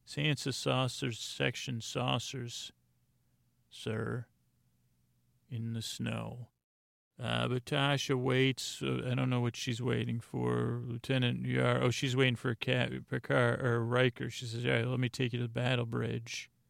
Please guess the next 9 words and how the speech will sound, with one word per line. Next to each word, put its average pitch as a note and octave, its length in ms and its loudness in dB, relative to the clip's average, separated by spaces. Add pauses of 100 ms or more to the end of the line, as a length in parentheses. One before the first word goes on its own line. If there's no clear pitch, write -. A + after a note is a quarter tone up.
(1300)
And B2 200 2
Riker C3 240 4
says, A#2+ 240 2
"Something C3 720 2
interesting C3+ 560 0
must A#2+ 220 2
have A#2 100 4
happened, A#2 480 0
huh?" A#2+ 540 2